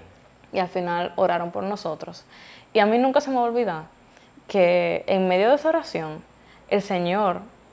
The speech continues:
eh, me trajo un versículo a la mente y yo realmente no me recuerdo lo que decía. En ese momento no me recordaba.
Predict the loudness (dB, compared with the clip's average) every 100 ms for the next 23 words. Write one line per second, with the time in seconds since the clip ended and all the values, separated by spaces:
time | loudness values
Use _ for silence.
0 | -2 2 2 2 -2 -2 0 2 2 2
1 | 0 0 -6 -4 -2 -2 -4 -8 -10 -14
2 | -16 -20 -20 -20 -4 0 2 2 0 -2
3 | -4 -4 -4 -2 0 0 0 -2 -4 -4
4 | -2 0 0 0 0 2 2 2 0 0
5 | 0 2 2 0